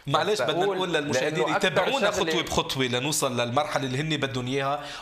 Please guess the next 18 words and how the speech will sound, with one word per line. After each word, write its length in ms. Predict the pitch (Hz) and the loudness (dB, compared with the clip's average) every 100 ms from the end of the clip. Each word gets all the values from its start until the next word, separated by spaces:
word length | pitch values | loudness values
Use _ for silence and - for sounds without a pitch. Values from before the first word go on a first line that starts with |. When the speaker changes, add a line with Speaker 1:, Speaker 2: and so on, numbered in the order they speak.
| 135 | -4
Speaker 1:
وي-، 240 | 151 180 | 0 0
ويلاقوا 400 | 156 160 226 185 | 0 0 0 0
الجواب 220 | 143 147 | 0 0
Speaker 2:
صحيح. 120 | 170 | -2
Speaker 1:
الشافي 360 | 151 - 165 156 | -2 -2 -2 -2
لكل 260 | 135 120 135 | -2 -2 -4
سؤال. 220 | 165 104 | -2 -4
Speaker 2:
أكتر 320 | 101 123 104 | -2 -2 -2
سؤال 500 | - 117 113 113 104 | -8 -6 -4 -4 -4
عم 140 | 98 | -6
بنسأله 720 | 92 98 - 113 95 92 92 92 | -6 -8 -6 -6 -6 -8 -12 -12
Speaker 1:
مم. 80 | 127 | -8
Speaker 2:
الحقيقة 540 | 117 110 107 92 98 101 - - | -6 -6 -8 -10 -12 -14 -20 -14
هو: 140 | 117 98 | -8 -8
هاللجنة 480 | 104 120 127 98 92 | -6 -4 -6 -6 -10
الصندوق 540 | - 117 110 101 98 - | -6 -6 -4 -8 -8 -8
رح 140 | - | -8
استفيد؟ 720 | 120 - 123 143 175 196 - | -8 -6 -4 -2 -4 -6 -10